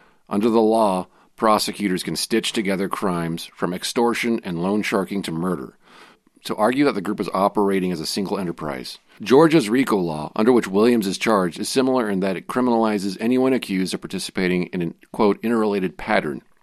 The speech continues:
of racketeering and criminal activity. However, prosecutors also must prove that a defendant committed at least two predicate crimes,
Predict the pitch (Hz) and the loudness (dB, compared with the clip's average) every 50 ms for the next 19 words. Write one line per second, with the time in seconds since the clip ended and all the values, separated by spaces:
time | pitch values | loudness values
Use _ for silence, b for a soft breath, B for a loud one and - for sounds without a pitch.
0 | _ - 87 82 71 80 87 92 95 - 107 - - 92 87 87 85 82 - 80 | _ -8 -8 -8 -4 -2 -2 -2 -2 -4 -4 -4 -2 -2 -2 0 -2 -2 -4 -8
1 | 78 73 - - 80 85 82 78 76 71 - - 107 90 80 71 64 - _ b | -10 -8 -6 -6 -4 -4 -4 -6 -8 -10 -6 -4 -2 -2 -2 -4 -8 -12 _ b
2 | b b b b b b b - 98 104 113 120 90 - _ _ - - 101 92 | b b b b b b b 2 4 4 4 4 0 -2 _ _ -6 0 2 2
3 | 98 104 - 110 - - 107 107 92 82 - - 92 87 90 90 - 107 95 87 | 2 2 0 -2 -6 0 0 0 0 0 -2 -2 0 0 0 2 2 0 0 0
4 | 82 - _ - - 107 107 101 101 98 92 - _ _ - 98 92 90 82 87 | -2 -6 _ -6 -2 0 2 2 2 2 0 -4 _ _ -2 -2 0 0 0 -4
5 | - - 107 104 98 101 - - 110 101 92 92 87 87 87 - - 101 101 95 | -2 0 0 0 0 -2 -4 -2 -2 0 0 2 0 0 -2 -4 -4 -2 -2 0
6 | 85 - - - _ _ - - 120 113 117 120 117 110 - - - _ - - | 0 0 -4 -6 _ _ -6 0 2 2 4 4 2 0 -4 -14 -20 _ -4 -2
7 | 107 98 92 90 - 110 - - - 110 95 92 85 76 64 - - - - | 0 0 0 0 -2 -4 -4 -2 -2 -2 0 -2 -2 -4 -8 -10 -12 -14 -14